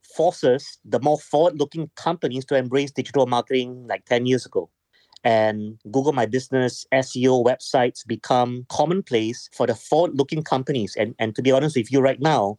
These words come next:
dependency on search, dependency on social media, because of the intense competition in Singapore, again,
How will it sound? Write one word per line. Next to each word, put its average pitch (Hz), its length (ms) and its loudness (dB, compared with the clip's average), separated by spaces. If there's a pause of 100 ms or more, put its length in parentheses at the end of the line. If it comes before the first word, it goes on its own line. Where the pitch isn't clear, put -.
dependency 139 540 -2
on 110 120 0
search, - 520 0
dependency 120 480 -4
on 110 100 -2
social 120 300 -2
media, 135 560 4
because - 480 -2
of 131 80 -2
the 127 140 -2
intense 156 400 -4
competition 131 540 -4
in 107 60 -2
Singapore, 123 680 0 (540)
again, 120 440 2